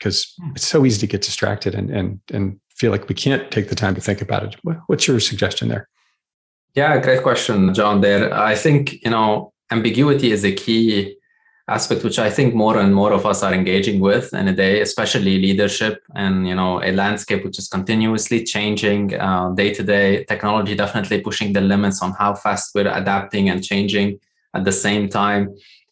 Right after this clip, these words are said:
Speaker 2: And it becomes a really valuable tool for us to measure really the clarity which we have or not have, actually, and when we're engaging with problems.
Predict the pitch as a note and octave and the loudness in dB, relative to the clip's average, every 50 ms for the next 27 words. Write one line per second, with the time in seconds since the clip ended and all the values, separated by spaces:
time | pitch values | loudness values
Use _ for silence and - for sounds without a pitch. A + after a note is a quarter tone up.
0 | _ _ _ B2 B2 C3+ C#3 D3 C#3+ C3+ C#3 C#3 C3+ C3+ - - F#3+ G#3+ A3+ G#3+ | _ _ _ -2 -2 -2 0 0 -2 0 0 0 -2 -2 0 0 2 4 4 4
1 | E3+ C#3 C#3+ C3 B2 B2 B2 A#2+ - - - - - - B2+ E3+ F#3 G3 D#3+ - | 4 4 4 6 6 6 4 2 0 -6 -14 -16 -2 2 2 4 6 4 4 4
2 | - G#2 A2+ C3+ E3 D#3+ C3+ G#2 G2 G#2 G2 F#2+ G2 F#2+ - - _ - C#3 C#3 | 2 0 2 4 4 4 4 4 4 4 4 4 2 0 -4 -8 _ -2 0 2
3 | D#3 D3+ A2+ G2+ - - - - - A2 G#2 A2+ A#2+ - - - G2+ G2 G#2 B2 | 4 4 2 2 -2 -4 -8 -2 0 0 0 2 0 -2 -2 0 0 2 2 2
4 | C3 C3+ A2+ F#2 G2 A2 B2 B2 A2+ G#2 G2 F#2 F2+ - - _ _ _ _ _ | 2 2 0 2 2 0 2 2 2 2 2 0 -2 -4 -12 _ _ _ _ _
5 | _ _ _ _ _ _ _ _ _ _ _ _ - - - - - - C#3+ - | _ _ _ _ _ _ _ _ _ _ _ _ -20 -16 -14 -14 -12 -6 -6 -4
6 | - - D3 D3+ F#3 G3 C#3+ - - G#2 G2 G2+ G2 - - G#2+ G2 - - - | -2 0 0 2 2 2 2 2 -2 -2 -2 -4 -4 -4 -4 -4 -4 -4 -2 -2
7 | E3 D3 G#2 F#2 F#2 F#2+ F#2+ G2 - - - A#2 A2 A2 A#2 A2 B2 F3 F3 - | 0 0 2 2 2 0 0 -2 -8 -4 0 2 2 2 2 2 0 0 0 -2
8 | - - A2+ G#2 G2 F#2+ - - F#2+ - - - G2 G2 F#2+ G2 G#2 G#2+ G#2 G#2 | -4 -4 -4 -4 -4 -4 -6 -8 -8 -8 -8 -4 0 0 0 0 0 -2 -2 -2
9 | G2+ G#2 G2+ G2+ G#2+ G#2+ G2+ A2 A2 G#2 - G#2+ G2 F#2+ F#2+ F#2 - - - G#2 | 0 0 2 0 0 0 2 2 2 2 2 2 2 2 2 0 0 0 0 0
10 | G2+ G#2+ G#2 G2 G2+ G2 - - - | 0 0 0 -4 -4 -6 -8 -10 -12